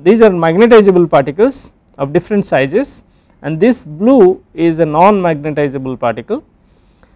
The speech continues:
The non-magnetizable particles are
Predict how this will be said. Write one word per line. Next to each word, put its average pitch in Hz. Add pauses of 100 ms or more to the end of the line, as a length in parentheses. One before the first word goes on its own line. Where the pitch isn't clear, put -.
(140)
The 165
non-magnetizable 208
particles 202 (280)
are 151